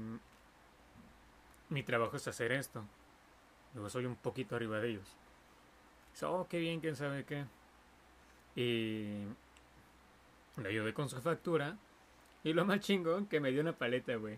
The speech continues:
<laughs> Y de, "Ah, no mames". Igual una niña una vez la atendí.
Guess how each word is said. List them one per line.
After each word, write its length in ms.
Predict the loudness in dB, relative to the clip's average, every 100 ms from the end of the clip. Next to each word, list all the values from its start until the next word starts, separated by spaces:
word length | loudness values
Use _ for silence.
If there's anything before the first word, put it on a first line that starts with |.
| -12
<laughs> 120 | -6
Y 40 | -2
de, 180 | 0
"Ah, 100 | -2 -4
no 100 | -4
mames". 360 | -2 -2 -4 -8 -18 -20 0
Igual 340 | 4 8 6
una 200 | 4 2
niña 360 | 0 0 0 0
una 220 | 0 0
vez 180 | 0 0
la 60 | -2
atendí. 420 | 0 0 0 -2